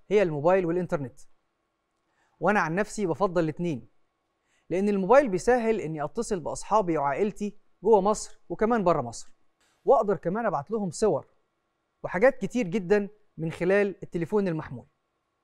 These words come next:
ممكن ابعت ملفات للشغل لزمايلي،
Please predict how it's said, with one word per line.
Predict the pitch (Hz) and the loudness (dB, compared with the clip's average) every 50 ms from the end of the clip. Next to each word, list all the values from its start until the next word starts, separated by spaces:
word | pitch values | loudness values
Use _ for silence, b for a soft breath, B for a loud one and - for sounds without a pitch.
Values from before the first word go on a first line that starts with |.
| _ _ _ _ _ _ _ _ _ _ | _ _ _ _ _ _ _ _ _ _
ممكن | - 247 330 - 277 269 | -4 -4 0 0 2 2
ابعت | 294 262 240 208 - - | 4 4 4 2 2 0
ملفات | 170 156 139 - - 208 220 - | -2 -2 -2 0 0 0 0 0
للشغل | 151 131 - - 208 220 196 175 | -4 -10 0 0 2 2 2 0
لزمايلي، | 151 131 143 151 190 214 175 131 117 - | -2 -2 -2 -2 -2 -2 -2 -4 -8 -12